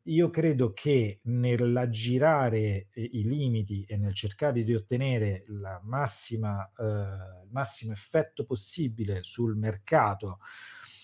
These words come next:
eh, di questi software, eh, si crei più un problema fra esseri umani. Cioè, credo che ci sia un, eh, un, sia molto interessante discutere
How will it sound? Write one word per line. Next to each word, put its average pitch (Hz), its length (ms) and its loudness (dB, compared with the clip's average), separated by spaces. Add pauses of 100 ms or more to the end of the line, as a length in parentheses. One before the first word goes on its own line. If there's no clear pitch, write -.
(360)
eh, 104 640 6
di 98 120 2
questi 139 340 4
software, 147 1000 4
eh, 127 200 0
si 120 220 -4
crei 135 280 4
più 151 160 -2
un 151 100 0
problema 127 720 0
fra 120 280 -2
esseri 107 720 0
umani. 95 720 -2
Cioè, 113 340 2 (420)
credo 131 280 2
che 123 80 2
ci 117 160 -4
sia 131 420 2
un, 123 320 -2
eh, 110 800 -6
un, 110 480 -6
sia 127 160 -2
molto 170 340 6
interessante 139 760 0
discutere 113 720 0